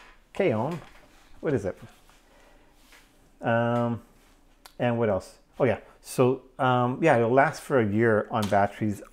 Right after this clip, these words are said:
running all day and all night, just because I've pulsed the laser so quickly.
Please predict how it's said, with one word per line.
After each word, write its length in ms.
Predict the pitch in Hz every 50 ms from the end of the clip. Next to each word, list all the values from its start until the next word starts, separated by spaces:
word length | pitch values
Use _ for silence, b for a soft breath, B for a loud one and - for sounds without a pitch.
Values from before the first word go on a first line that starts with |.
| - - - -
running 760 | 123 110 104 107 113 117 127 127 113 104 104 117 147 160 131 - b b b b b b b b b b b _ _ _ _ _ -
all 220 | 127 120 113 113
day 280 | 107 113 110 107 107 -
and 200 | - 117 101 101
all 200 | 101 98 95 98
night, 340 | 98 95 92 90 90 - - _ _ b b b b b b _
just 180 | - 107 - -
because 360 | 120 - - 117 113 110 131
I've 180 | 123 110 - -
pulsed 340 | - 113 110 110 - -
the 60 | - 110
laser 280 | 110 110 104 101 104
so 260 | 98 - - - 117
quickly. 460 | 107 - - - 113 - - - 98